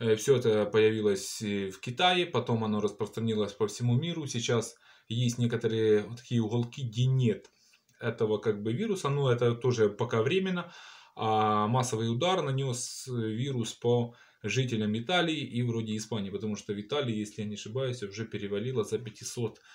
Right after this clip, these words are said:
погибших в день. Если мы посчитаем, что это на определённых участках на территории, это не имеется в виду, что вся страна, э, уражена этой болезнью. И поэтому, друзья, что я хочу сказать.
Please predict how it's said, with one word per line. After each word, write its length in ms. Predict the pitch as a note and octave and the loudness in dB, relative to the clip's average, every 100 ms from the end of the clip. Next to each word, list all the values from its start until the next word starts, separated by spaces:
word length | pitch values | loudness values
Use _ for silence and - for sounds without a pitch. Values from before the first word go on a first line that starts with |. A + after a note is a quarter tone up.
| - - | -12 -6
погибших 520 | G2+ B2 C3+ A#2+ G#2 | -4 -4 -4 -6 -6
в 80 | A2 | -4
день. 220 | G2+ F#2 | -4 -2
Если 320 | A2 A2 - | -2 -4 -4
мы 120 | A2 G#2 | -6 -4
посчитаем, 480 | G#2 - C#3 C#3+ | -6 -6 -6 -6
что 140 | A#2+ A2 | -2 0
это 280 | G#2 G#2+ G#2+ | 2 2 2
на 200 | A2 G#2+ | -2 -2
определённых 600 | G#2+ A2 A2+ C#3 C#3 A#2 | -4 -4 -2 0 -2 -4
участках 600 | G#2+ A#2 A2 - G#2+ - _ _ _ _ _ - - _ - | -2 -2 -2 -2 -6 -6 _ _ _ _ _ -20 -20 _ -4
на 180 | A#2+ G#2+ | -2 -2
территории, 500 | A2+ G#2+ A#2+ G2+ F#2+ | -2 0 2 2 2
это 140 | G2 | -2
не 100 | G2+ | -4
имеется 320 | G2+ C3 C3 G#2 | -2 -4 -4 -8
в 40 | |
виду, 120 | G2 | -8
что 140 | - F#2 | -8 -6
вся 220 | - A2+ | -4 -4
страна, 440 | - G2+ G2+ A2+ A#2+ - - - | -4 -6 -4 -6 -8 -20 -20 -12
э, 840 | G2 F#2+ F#2 F#2+ F#2+ F#2+ F#2+ F#2+ F2+ | -8 -8 -6 -6 -6 -6 -6 -6 -6
уражена 520 | G#2 G#2 G#2 G#2 G2 G2 | -2 2 2 0 -6 -6
этой 160 | G2+ | -8
болезнью. 500 | F#2+ G#2 G#2 F2 F#2+ - - - - _ | -6 -4 -4 -6 -14 -20 -20 -20 -20 _
И 320 | A2+ G#2+ A2 | 0 2 2
поэтому, 460 | G#2+ C#3+ F3+ F3+ C#3+ | 4 4 4 2 0
друзья, 320 | C#3+ C3 G#2 | 2 4 4
что 180 | - E3 | 2 -4
я 60 | |
хочу 220 | D#3+ C#3+ C#3 | -4 -6 -8
сказать. 500 | C3 A2+ F2+ - | -4 -2 -2 -4